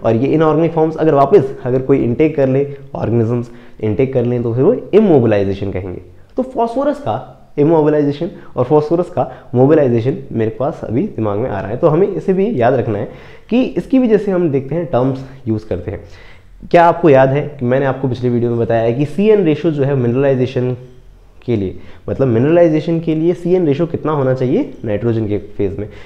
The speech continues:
कि nitrogen का mineralization करवाना है तो वहाँ पे सीएन रेशियो कितना होता है? आपको याद होगा ट्वेंटी रेशियो वन से मैंने कहा था कम होता है तब mineralization होता है, और थर्टी रेशियो वन से ज़्यादा होता है तब मैंने आपको बताया था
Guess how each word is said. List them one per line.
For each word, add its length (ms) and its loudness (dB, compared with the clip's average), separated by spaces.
कि 80 0
nitrogen 360 4
का 80 2
mineralization 520 2
करवाना 300 0
है 120 -6
तो 60 -2
वहाँ 180 0
पे 100 -4
सीएन 260 0
रेशियो 200 -2
कितना 220 -4
होता 220 -4
है? 100 -6
आपको 180 -4
याद 220 4
होगा 160 0
ट्वेंटी 320 2
रेशियो 220 2
वन 180 0
से 140 -6
मैंने 180 -2
कहा 140 -4
था 120 -4
कम 200 -2
होता 220 -2
है 160 -4
तब 60 0
mineralization 580 -2
होता 180 -2
है, 100 -6
और 200 0
थर्टी 220 4
रेशियो 220 2
वन 140 2
से 120 0
ज़्यादा 260 2
होता 240 0
है 160 -6
तब 80 0
मैंने 160 -2
आपको 200 -6
बताया 220 -2
था 140 0